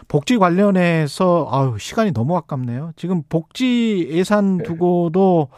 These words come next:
Speaker 1: 여러 가지 이야기가 있는데, 교수님께서는 경제민주화의
Speaker 2: 네.
Speaker 1: 핵심이 복지인데,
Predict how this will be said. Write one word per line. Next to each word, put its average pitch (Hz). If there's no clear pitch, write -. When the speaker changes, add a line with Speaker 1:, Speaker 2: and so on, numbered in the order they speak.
Speaker 1:
여러 156
가지 185
이야기가 175
있는데, 127
교수님께서는 202
경제민주화의 185
Speaker 2:
네. 165
Speaker 1:
핵심이 190
복지인데, 139